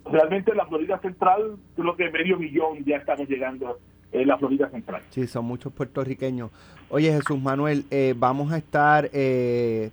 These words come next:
Speaker 2: pendientes de la cobertura que ustedes van a estar, eh, realizando en, en Acción noventa y siete punto nueve, eh, allá en la Florida para, pues, eh, ver qué es lo que pasa, eh, informar acá y, y ciertamente vamos a estar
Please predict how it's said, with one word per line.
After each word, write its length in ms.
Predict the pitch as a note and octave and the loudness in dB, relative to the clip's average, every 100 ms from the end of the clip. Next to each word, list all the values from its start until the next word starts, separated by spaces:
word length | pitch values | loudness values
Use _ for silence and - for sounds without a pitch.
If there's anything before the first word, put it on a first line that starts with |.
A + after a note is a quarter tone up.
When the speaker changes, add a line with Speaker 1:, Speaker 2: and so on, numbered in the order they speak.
| - | -4
Speaker 2:
pendientes 600 | B2+ A#2 A#2+ A#2+ C#3 C3 | -4 -2 -4 -2 -2 0
de 320 | C#3+ C#3 C3 | 2 4 4
la 160 | B2 A#2+ | 2 0
cobertura 540 | A#2+ A#2+ - A#2+ A#2 | -2 -2 -2 -4 -2
que 80 | C#3 | -4
ustedes 360 | C#3 C3+ C3+ B2 | -4 -2 -2 -2
van 180 | C3 | -2
a 40 | C3+ | -4
estar, 340 | - C3 C3 B2+ - - - | -2 0 0 -2 -18 -20 -8
eh, 320 | A#2+ A#2 A2 | -2 -2 -2
realizando 800 | A2+ A#2+ A#2 A2 B2 B2+ B2+ C3 | -2 -2 -2 -4 -4 -2 0 0
en, 500 | C3 B2 A#2 G#2+ G2+ F#2 | 0 -2 -4 -6 -10 -10
en 140 | B2 A#2 | -8 -6
Acción 300 | G#2+ B2+ B2+ | -6 -4 -2
noventa 340 | C3 C3 - | -2 -2 -4
y 40 | |
siete 260 | A#2+ B2 B2+ | -6 -4 -4
punto 340 | B2 C3 C#3 C3+ | -4 -6 -4 -2
nueve, 340 | A#2+ A2 B2 - - - | 0 -2 -2 -8 -20 -8
eh, 300 | A2 A2 G2+ | -2 0 -2
allá 340 | - A2 A2 A#2 | -2 -2 0 0
en 80 | |
la 100 | B2+ | 0
Florida 520 | B2+ C#3 C3+ C3 B2+ C3 | 0 0 2 2 0 2
para, 420 | A#2+ A2+ G#2+ G2+ | 0 2 2 0
pues, 160 | C3 C#3 C#3 | -2 -6 -4
eh, 440 | B2 G#2+ G2 D2 - - - G2 F#2 | -4 -4 -6 -10 -16 -20 -20 -20 -6
ver 220 | A2 A#2 | -2 -2
qué 120 | A2+ | -2
es 40 | C#3 | -2
lo 100 | C#3 | 0
que 100 | C#3 | 0
pasa, 580 | C3+ C3+ C3+ C3+ C3 A#2+ | 2 0 2 0 2 0
eh, 160 | A2 | -4
informar 500 | - B2 - A#2 A2+ C3 | -6 -8 -6 -6 -2 -2
acá 300 | B2 C3+ C3+ | 0 0 0
y, 80 | B2+ G#2 | 0 -4
y 40 | G#2+ | -6
ciertamente 560 | A#2+ A2+ C3 C3+ C#3 | -8 -4 -2 -2 -2
vamos 220 | C#3+ A#2+ A#2 | -2 -2 -6
a 40 | |
estar 260 | - B2+ | -4 -4